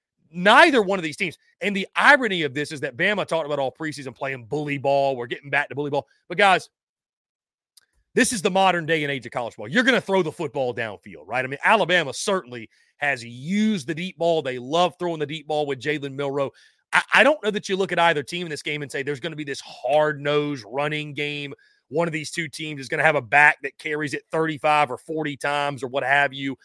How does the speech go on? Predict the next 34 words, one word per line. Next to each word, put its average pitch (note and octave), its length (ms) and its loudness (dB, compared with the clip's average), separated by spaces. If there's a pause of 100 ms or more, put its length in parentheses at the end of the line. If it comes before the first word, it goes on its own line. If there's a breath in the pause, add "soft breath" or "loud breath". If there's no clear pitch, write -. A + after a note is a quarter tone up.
(240 soft breath)
Uh, A#2 220 -4
Jace F3+ 320 2
McClellan E3+ 420 0
obviously D#3+ 460 0
has C#3 140 -2
done C3+ 120 -2
a C3 40 -2
really D3 200 -4
good C3+ 180 -6
job D3 360 4
for D3+ 200 -4
Alabama, D3 520 0 (380 soft breath)
uh, A2 300 -4
at C#3+ 240 6
that, D3+ 220 0
at C#3 160 0
the D3+ 80 -6
running D3+ 220 -2
back D3 240 2
position, D3 520 -6
giving D3 200 -6
them C#3+ 120 -6
a B2 40 -8
competent C#3+ 400 -4
running C#3 240 -4
game. D3 280 -2
But, C3 240 -2 (640)
you D#3+ 80 -2
know, E3 120 2
it, D#3+ 140 -4
it, E3+ 180 -2
it's E3+ 160 -2
about F#3 400 6
not E3+ 440 2